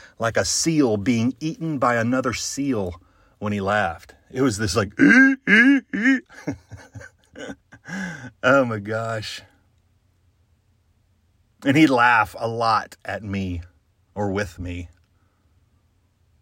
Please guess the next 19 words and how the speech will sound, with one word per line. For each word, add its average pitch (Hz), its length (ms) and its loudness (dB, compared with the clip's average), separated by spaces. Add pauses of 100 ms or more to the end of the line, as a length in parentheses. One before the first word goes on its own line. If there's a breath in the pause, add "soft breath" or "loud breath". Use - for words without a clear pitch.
(360)
I'd 135 160 0
tell 156 160 4
him 135 100 4
stories 131 380 2
from 127 120 -8
school 127 340 0
or 120 80 2
made 120 240 0
up 117 120 2
jokes, 117 280 -2
and 113 140 -4
he 147 80 -2
would 104 260 -4
belly 113 340 2
laugh, 95 320 -2
that, 101 160 0
"Ee, 254 360 6 (140)
ee, 254 340 2 (220)
ee," 247 340 2